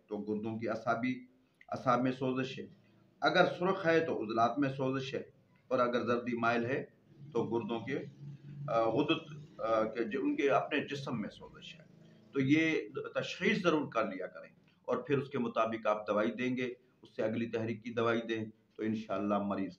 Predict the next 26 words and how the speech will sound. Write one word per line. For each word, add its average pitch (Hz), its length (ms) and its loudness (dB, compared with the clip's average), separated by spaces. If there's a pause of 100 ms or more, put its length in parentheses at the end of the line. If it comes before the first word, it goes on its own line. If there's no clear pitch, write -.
ठीक 101 240 -10
हो - 60 -12
जाता 95 360 -10
है, 95 120 -6
जिसके 101 280 -10
लिए 107 160 -2
नुस्खा 104 320 -2
जात 110 320 0 (260)
मैं 113 160 -2
दोस्तों 107 360 -2
की 107 200 -6
नज़र 107 260 0
करता 123 300 0
हूँ। 117 220 -2 (280)
एक 139 240 2
टकोर 151 300 4
का 156 120 6
नुस्खा 143 300 2
है, 131 360 2 (280)
ये 156 520 4
टकोर 165 480 2
अगर 131 300 0
आप 131 260 4
करेंगे 135 340 4 (680)
तो 127 80 2 (420)
उजलाती 160 880 4